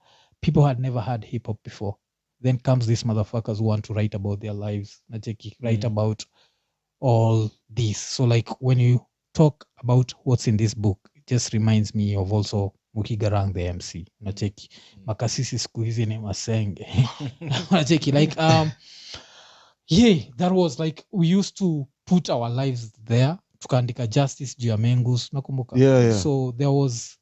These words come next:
Speaker 1: that element has always been there. So what it's been turned into, it's just been turned
Speaker 3: Yeah,
Speaker 1: into
Speaker 3: shout
Speaker 1: a
Speaker 3: out to
Speaker 1: book.
Speaker 3: Sam Mengus, yeah.
Speaker 1: Yeah, yes, it's, it's been
Speaker 3: Yeah.
Speaker 1: turned into a book. Na vile tu Muki amesema, uzapata copy na twelve hundred shillings.
Speaker 3: Mm-hmm.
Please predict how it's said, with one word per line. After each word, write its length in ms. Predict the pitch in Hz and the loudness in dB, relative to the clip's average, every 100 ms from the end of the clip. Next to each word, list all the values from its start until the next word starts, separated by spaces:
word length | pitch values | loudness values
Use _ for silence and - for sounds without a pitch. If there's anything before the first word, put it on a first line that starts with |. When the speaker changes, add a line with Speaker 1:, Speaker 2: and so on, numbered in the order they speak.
| - | -2
Speaker 1:
that 180 | 170 - | -2 0
element 360 | 180 160 143 127 | 2 2 0 -2
has 160 | 120 | -2
always 240 | 139 131 107 | 0 0 0
been 180 | 113 110 | 0 2
there. 200 | 113 101 | 2 4
So 140 | 131 131 | 4 6
what 180 | 156 - | 4 0
it's 200 | 151 127 | -12 -2
been 160 | 127 | -2
turned 280 | 120 147 135 | -2 -4 -2
into, 360 | 135 123 - 104 - | -4 -6 -8 -10 -10
it's 140 | - | -4
just 180 | 131 - | -2 2
been 140 | 117 | 0
turned 220 | 110 120 113 | 2 2 4
Speaker 3:
Yeah, 80 | |
Speaker 1:
into 120 | 101 101 | 2 2
Speaker 3:
shout 220 | 117 113 | 4 4
Speaker 1:
a 40 | |
Speaker 3:
out 100 | 110 | 4
to 60 | 107 | 2
Speaker 1:
book. 100 | 95 | 0
Speaker 3:
Sam 280 | 101 92 95 | 0 0 2
Mengus, 460 | 101 95 87 85 | 2 0 -2 -4
yeah. 280 | 101 98 82 123 | 0 0 -2 -4
Speaker 1:
Yeah, 140 | 117 | -2
yes, 220 | 107 95 | -2 -4
it's, 180 | 120 - | -6 -8
it's 200 | 139 - | -12 -6
been 140 | 123 120 | 0 0
Speaker 3:
Yeah. 60 | |
Speaker 1:
turned 200 | 147 139 | 0 0
into 200 | 131 117 | -2 -2
a 60 | 107 | -2
book. 300 | 113 160 - | 0 0 0
Na 120 | 120 113 | -2 2
vile 140 | 120 | 4
tu 120 | 156 | 4
Muki 220 | 143 131 | 2 2
amesema, 460 | 127 117 131 135 165 - _ _ | -4 -4 -2 -2 -4 -8 _ _
uzapata 340 | 117 123 131 131 | -4 -2 0 0
copy 300 | 165 151 151 | 0 0 0
na 520 | 135 120 117 113 110 | 2 2 2 2 0
twelve 200 | - 143 143 | 0 -2 0
hundred 240 | 135 123 | -2 -2
shillings. 380 | - 147 170 170 | -4 -2 -2 0
Speaker 3:
Mm-hmm. 300 | 95 107 | 2 4